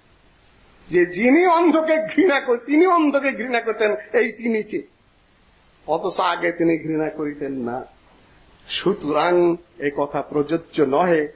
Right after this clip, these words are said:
সব বাদ দিয়ে মাঝখানের এই কথাটুকু তিনি আসলেন, তিনি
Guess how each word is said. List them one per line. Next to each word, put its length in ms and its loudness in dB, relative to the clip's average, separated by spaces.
সব 320 0
বাদ 260 -4
দিয়ে 160 -2
মাঝখানের 560 -4
এই 120 -2
কথাটুকু 380 -4
তিনি 300 0
আসলেন, 580 -2
তিনি 340 0